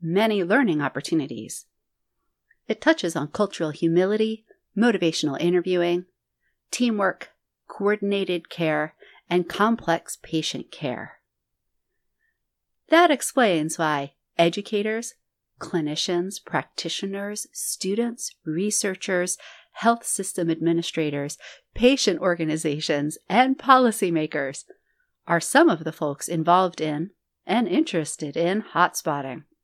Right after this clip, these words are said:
So, with all of this action going on, let's take a minute to think about communication. First, we're going to start with communication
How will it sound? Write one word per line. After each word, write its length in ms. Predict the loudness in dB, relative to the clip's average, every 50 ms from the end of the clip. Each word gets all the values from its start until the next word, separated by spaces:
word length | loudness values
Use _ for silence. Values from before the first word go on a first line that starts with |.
| _ _ _ _ _ _ _ _ _ _ _ _ _ _ _ _ _ _ -6
So, 320 | 2 4 6 6 4 2 _ _ -8
with 120 | -2 2
all 160 | 6 6 6 6
of 80 | 6
this 200 | 4 0 0 0 0
action 380 | 0 0 0 0 -2 -4 -4 -2
going 260 | 0 0 0 0 0
on, 280 | -2 -2 -2 -4 -6 -8 _ _ _ _ _ _ _ _ _ -6
let's 140 | -6 -4 0
take 240 | 2 2 2 2
a 60 | 2 0
minute 340 | 2 2 2 0 -2 -6 _ _ _ _ _ -4
to 120 | 0 0
think 300 | 0 0 -2 -6 -4 -2
about 360 | -4 -4 -4 -4 -4 -4 -6 _ _ _ -16
communication. 880 | -10 -6 -4 -2 -2 -2 -4 -2 0 0 0 0 -2 -6 -8 -12 -14 -20 _ _ _ _ _ _ _ _ _ _ _ _ _ _ _ _ _ _ _ _ _ _ _ _ _ _ _ _ _ _ -20 -20 _ _
First, 240 | 4 4 4 4 2
we're 80 | -2 0
going 100 | 0 0
to 60 | -2
start 260 | 0 2 2 2 2
with 160 | 0 -6 -6
communication 760 | -4 -2 0 0 -2 -2 -2 -4 -4 -4 -2 -4 -4 -4 -6